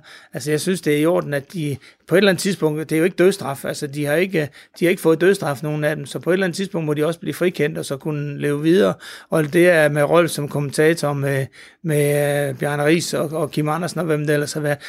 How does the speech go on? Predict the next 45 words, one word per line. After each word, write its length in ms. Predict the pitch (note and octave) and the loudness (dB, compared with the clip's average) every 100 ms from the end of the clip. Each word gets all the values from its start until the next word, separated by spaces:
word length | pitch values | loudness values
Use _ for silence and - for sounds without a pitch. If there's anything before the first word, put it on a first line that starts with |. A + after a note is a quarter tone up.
| - | -12
Så 100 | - | -4
du 40 | D#3 | -2
kan 120 | D3 | 0
ikke 120 | F3+ | 0
finde 220 | E3+ F#3 | 2 2
en 60 | F3+ | 2
eneste 300 | F#3+ A3 - | 2 2 0
af 60 | |
de 120 | D3+ F3 | -2 -2
der 100 | F3 | 0
medkommentatorer, 720 | E3+ F3 D3+ D3+ D3+ E3 D3 | 0 -2 -4 -4 -2 -2 -4
der 120 | D#3 | -4
ikke 140 | D#3 | -4
har 60 | D3+ | -4
været. 140 | D3 - - _ | -6 -10 -18 _
Og, 280 | - E3 G3 | -4 -2 -4
men 180 | D#3 C#3+ | -6 -2
det 80 | |
er 40 | D3 | -2
da 100 | C#3+ | -2
meget 200 | C#3+ F#3 | 0 2
sjovt 280 | F3 E3+ D3+ | 4 4 4
at 60 | |
se 180 | - F3 | 2 2
Floyd 240 | E3+ D#3 | 2 0
Landis 420 | D#3+ D#3+ F#3 E3+ D3+ | 2 2 2 0 0
og 80 | |
Lance 340 | F3+ D#3 E3 D3+ | 0 0 -2 -4
Armstrong 380 | F3 F3 D#3 D3+ | -6 -4 -4 0
i 40 | |
øjeblikket, 440 | D3+ F3+ E3 D#3+ - - - | 0 2 0 -2 -8 -18 -4
med 120 | F#3 | 0
den 160 | D#3+ D#3+ | 2 4
måde, 180 | D#3+ D#3 | 2 2
de, 300 | D3+ D3 D3 | 2 2 0
de 260 | C#3+ C#3+ C3 | -2 -4 -2
behandler 320 | C#3 C#3 E3 | -2 -2 -2
hinanden 360 | C3 C#3+ D3+ D#3 | -2 -2 -2 0
på. 260 | C#3 D3 - - - | 0 0 -4 -16 -12
Altså, 140 | - | -6
der 80 | G3 | -2
er 80 | E3+ | 0
jo 80 | D3+ | 2
masser 320 | D3+ E3+ D3 | 0 0 0
af, 220 | D3 C#3+ | -2 -4